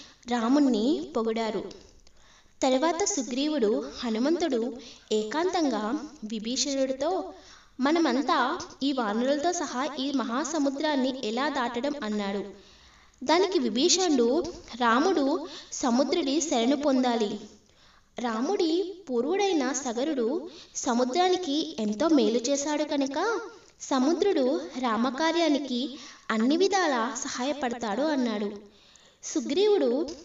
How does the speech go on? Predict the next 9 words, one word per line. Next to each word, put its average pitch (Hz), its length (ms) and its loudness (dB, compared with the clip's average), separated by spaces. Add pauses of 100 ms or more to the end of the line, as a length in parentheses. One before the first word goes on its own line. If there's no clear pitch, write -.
(120)
రామలక్ష్మణులు 285 680 -2
ఉన్న 349 160 2
చోటికి 262 500 -2
వచ్చి 320 600 -2 (340)
విభీషణుడు 339 720 -2
చెప్పిన 277 240 -2
మాట 240 460 0
చెప్పాడు. 220 340 -6 (920)
రాముడు 277 760 0